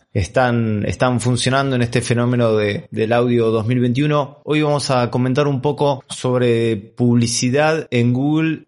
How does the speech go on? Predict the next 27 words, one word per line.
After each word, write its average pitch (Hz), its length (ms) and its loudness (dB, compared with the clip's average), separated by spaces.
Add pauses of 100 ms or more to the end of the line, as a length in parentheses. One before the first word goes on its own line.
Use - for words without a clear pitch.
y 107 220 0
YouTube, 127 520 0
en 117 60 -4
realidad 123 380 2
en 131 80 -2
el 120 120 0
entorno 120 760 0
Google 127 360 0
Ads, - 360 -2
que 107 840 -2 (560)
conforma 127 1200 -2 (240)
un 127 220 -2
universo, 131 560 0
un 131 80 -2
ecosistema 127 680 -2
de 123 60 2
varios, 123 800 -2 (260)
varios 123 440 0
dispositivos 113 1080 -2 (400)
diferentes. 151 1200 -2
Y - 20 -10
la 143 100 2
verdad 165 140 2
que 185 120 2
tiene 175 360 0
muchísimas 147 600 0
virtudes 170 760 0